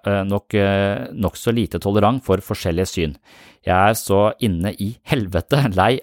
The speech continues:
av, eh, norsk hverdagsrasisme à la F R P, H R S, eh, Resett, Sian og så videre. Og hva nå alle disse amatør-naziene heter. De fikser jeg ikke. Det kan, <laughs> det kan vi få til.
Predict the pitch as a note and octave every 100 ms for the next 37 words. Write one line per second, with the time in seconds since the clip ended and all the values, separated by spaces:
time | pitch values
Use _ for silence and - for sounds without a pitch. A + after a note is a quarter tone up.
0 | - F2 G2 G2 G2 F#2+ F#2+ A2 - G#2
1 | E2+ D#2+ - F#2 - F#2 - C3 F#2+ E2
2 | F2 A2+ - D#2+ D#2 G#2 A#2 A2 F#2+ F#2
3 | F#2 A2 - - F#2+ G2 F#2 F2 G#2 D#2
4 | - G#2 - - F2 E2 G#2 F2+ - F2
5 | D2 D#2 - - - - - - F#2 F#2+
6 | G2+ F#2+ F#2+ G2+ F#2 F#2+ - F#2 F#2 F#2
7 | - F#2+ F#2+ - F2+ F2 - F2 E2+ D2+
8 | - E2+ F2 G2+ D2+ - D2+ - - -
9 | - - - - - A2 A#2+ - - -
10 | C#2 F2 - _ _ - F2 A2+ A2 F2+
11 | G2+ A2+ G#2 F2 G#2 G#2 G#2+ G2 D#2+ D#2+